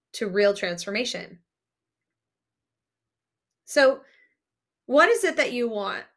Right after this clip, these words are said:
like, going into the new year? For me, every year from now on is to be more connected to myself, God, and others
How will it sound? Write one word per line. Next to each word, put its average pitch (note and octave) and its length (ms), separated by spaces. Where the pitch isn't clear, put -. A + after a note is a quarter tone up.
like, F3 380
going G#3+ 280
into G3 320
the F#3 100
new F3+ 160
year? E3+ 320
For A3 160
me, B3 380
every A#3+ 320
year G#3+ 460
from G#3+ 200
now G#3 240
on F3+ 240
is F#3+ 340
to A#3 120
be G#3+ 140
more G#3+ 260
connected B3+ 480
to A#3 100
myself, A3 540
God, G3+ 220
and G3 120
others A3 500